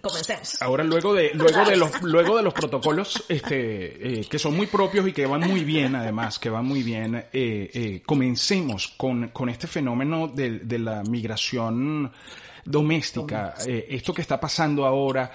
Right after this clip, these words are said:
Speaker 2: l-, leíamos un artículo, eh, el fin de semana que decía que la gente está saliendo de Nueva York, que está saliendo de California, que se está yendo a Utah, que se está yendo a Texas, que se está viniendo a Florida,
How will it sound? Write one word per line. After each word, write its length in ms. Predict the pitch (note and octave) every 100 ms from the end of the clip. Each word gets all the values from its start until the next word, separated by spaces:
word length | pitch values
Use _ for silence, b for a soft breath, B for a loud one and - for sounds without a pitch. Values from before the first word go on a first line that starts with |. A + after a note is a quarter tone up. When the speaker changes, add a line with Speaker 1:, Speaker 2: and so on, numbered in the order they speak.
| B B B
Speaker 2:
l-, 340 | B2+ B2 G2+ B2
leíamos 360 | A#2 A#2+ D3+
un 120 | D3
artículo, 760 | D3 - C#3 D3+ D3+ C#3+ A#2+ G#2+
eh, 260 | C3+ A#2 G#2+
el 120 | A#2+
fin 160 | - A#2+
de 100 | B2+
semana 440 | D3 C#3 B2+ B2
que 100 | A#2+
decía 380 | A2+ G#2+ A#2+ A#2+
que 80 | C3+
la 120 | B2+
gente 260 | G#2+ G#2+ C3
está 180 | B2 C3
saliendo 280 | B2+ B2+
de 60 | C3
Nueva 200 | A2+ G#2+
York, 400 | A2+ B2+ A#2+ C3
que 100 | -
está 200 | A2+ A2
saliendo 420 | - B2+ B2+ B2+
de 80 | B2+
California, 580 | A2 G#2 C3 A#2+ A#2+ A#2
que 120 | A2+
se 80 | A2+
está 160 | A2
yendo 240 | B2 B2+ C3
a 40 |
Utah, 400 | B2 C3+ B2+ A#2
que 80 | B2
se 100 | A#2
está 280 | A2+ B2 -
yendo 300 | D3 C3 C3+
a 100 | -
Texas, 320 | C#3+ - A#2+
que 140 | C#3+
se 80 | A#2
está 180 | A#2+ C3+
viniendo 320 | C#3+ E3 D#3
a 60 | C#3+
Florida, 480 | C3 B2 F#3 B2